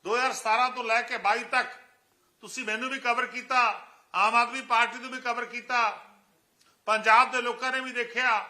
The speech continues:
ਔਰ ਉਸ ਸਮੇਂ ਅਸੀਂ ਹਮੇਸ਼ਾ ਕਹਿੰਦੇ ਹੁੰਦੇ ਸੀ ਕਿ ਕੈਪਟਨ ਸਾਹਿਬ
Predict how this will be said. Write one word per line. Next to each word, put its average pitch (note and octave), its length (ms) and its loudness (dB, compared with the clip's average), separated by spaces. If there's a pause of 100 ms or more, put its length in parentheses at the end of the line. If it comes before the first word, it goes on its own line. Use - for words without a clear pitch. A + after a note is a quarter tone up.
(480)
ਔਰ B3 100 0
ਉਸ C#4 220 4
ਸਮੇਂ C#4 360 0 (500)
ਅਸੀਂ A#3 220 -6
ਹਮੇਸ਼ਾ B3+ 340 -2
ਕਹਿੰਦੇ B3 280 -4
ਹੁੰਦੇ B3 240 -4
ਸੀ A#3 260 -8 (840)
ਕਿ F#3 120 -10
ਕੈਪਟਨ G#3 400 -6
ਸਾਹਿਬ B3 320 0